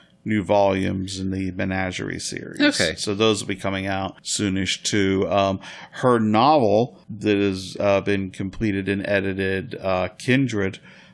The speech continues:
Speaker 1: will be re-, releasing that in two parts. So we're doing Kindred North and Kindred, Kindred South. And that is currently planned for a release at B L F C. Asterisk. <laughs> Depending on if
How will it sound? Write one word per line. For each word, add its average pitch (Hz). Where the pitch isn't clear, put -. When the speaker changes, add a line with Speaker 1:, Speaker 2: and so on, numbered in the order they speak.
Speaker 1:
will 101
be 98
re-, 98
releasing 139
that 117
in 107
two 113
parts. 90
So 95
we're 92
doing 98
Kindred 104
North 104
and 104
Kindred, 95
Kindred 92
South. -
And 101
that 120
is 110
currently 107
planned 101
for 95
a 98
release 98
at 98
B 98
L 90
F 87
C. -
Asterisk. -
<laughs> -
Depending 104
on 98
if 98